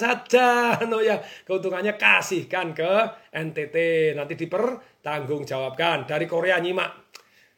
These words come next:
Annyeonghaseyo. <laughs> Sarange. <laughs> Sekarang pada bisa bahasa Korea semua ini. Wah, keren gitu ya. Jadi sekali lagi, teman-teman, saya simpulkan dulu. Waduh, sudah bablas lima menit, jadi bablas sepuluh menit.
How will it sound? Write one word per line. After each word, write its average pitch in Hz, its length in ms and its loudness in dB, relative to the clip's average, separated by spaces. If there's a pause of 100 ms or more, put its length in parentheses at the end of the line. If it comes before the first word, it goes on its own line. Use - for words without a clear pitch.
(520)
Annyeonghaseyo. 247 1120 8
<laughs> - 480 0
Sarange. 254 800 4 (720)
<laughs> - 1000 -4
Sekarang 170 260 -2
pada 160 160 -2
bisa 143 240 -2
bahasa 143 320 0
Korea 156 300 2
semua 165 480 0
ini. 170 240 4 (320)
Wah, 147 420 -4
keren 170 480 2
gitu 160 160 0
ya. 156 240 0 (320)
Jadi 147 180 -4
sekali 175 160 0
lagi, 220 480 10
teman-teman, 190 560 -2
saya 175 160 -2
simpulkan 180 400 -6
dulu. 208 300 0
Waduh, 202 100 2
sudah 175 320 -4
bablas 151 400 -2
lima 151 160 -6
menit, 165 160 -6
jadi 131 160 -6
bablas 135 320 -4
sepuluh 139 240 -4
menit. 156 240 -2